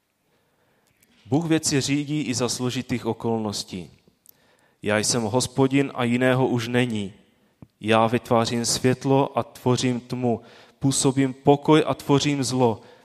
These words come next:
Já, Hospodin, konám všechny tyto věci,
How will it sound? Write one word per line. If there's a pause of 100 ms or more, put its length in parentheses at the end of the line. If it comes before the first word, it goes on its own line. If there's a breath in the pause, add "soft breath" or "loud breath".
(440 loud breath)
Já,
Hospodin,
konám
všechny
tyto
věci,